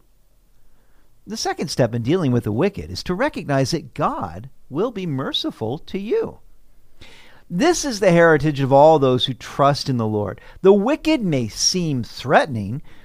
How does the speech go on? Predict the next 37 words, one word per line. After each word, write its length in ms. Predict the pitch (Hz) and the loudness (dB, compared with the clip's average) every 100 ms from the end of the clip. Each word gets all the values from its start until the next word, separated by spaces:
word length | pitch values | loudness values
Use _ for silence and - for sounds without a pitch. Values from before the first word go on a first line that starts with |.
| - - - | -20 -20 -18
they 220 | 101 135 | -6 -2
may 160 | 180 147 | 0 -2
seem 260 | - 151 156 | -2 -4 -2
to 80 | |
prosper, 720 | 185 - 165 240 - - 95 - - - | -2 2 2 2 -4 -10 -10 -12 -20 -6
but 260 | 160 214 165 | 2 2 0
we 460 | 170 196 262 339 | -6 -4 -4 -4
must 320 | 339 214 160 | 0 0 0
not 220 | 180 160 147 | 0 0 0
be 80 | |
fearful 480 | 135 - 127 123 123 | -6 -2 -2 -2 -6
or 240 | 120 117 117 | -6 -4 -4
envious, 680 | 117 117 101 73 - - - - - | -4 -6 -8 -12 -16 -18 -18 -20 -10
for 140 | 196 | -8
God 320 | 190 185 185 | -2 0 0
will 240 | 156 156 220 | -2 -4 -4
protect 560 | - 220 143 101 - | -6 -8 -6 -8 -10
us 260 | 101 123 - | -14 -14 -12
and 220 | 117 165 | -4 -4
provide 460 | - 110 95 123 156 | -2 -6 -4 -6 -6
for 200 | - 80 | -12 -12
us. 280 | 107 - - - - - - - | -12 -14 -18 -20 -20 -20 -20 -16
Great 480 | 104 135 170 202 - | -4 0 2 0 -4
is 180 | 139 - | -10 -6
his 240 | 123 - | -8 -8
mercy 600 | 113 110 135 147 - 156 | -8 -6 -6 -8 -10 -14
toward 400 | 151 - 98 95 | -14 -12 -12 -8
those 560 | 117 131 131 131 120 - - - | -2 0 0 -2 -6 -14 -20 -12
who 240 | 165 185 | -6 -6
love 360 | 139 110 123 127 | -2 0 0 0
him. 240 | 104 80 - - _ - - - - - - - _ _ - - | -6 -12 -18 -20 _ -20 -20 -20 -20 -20 -20 -20 _ _ -20 -2
Now, 260 | 226 233 | 4 4
in 160 | 214 220 | 4 0
Psalm 280 | - 320 302 | 2 2 2
fifty-three, 800 | 226 185 127 - - 202 131 | 0 0 -2 -8 -6 -4 -2
David 360 | 113 175 202 185 | 0 2 2 0
continues 840 | 175 151 - 262 240 110 87 98 | -10 -8 -4 -2 0 -2 -4 -10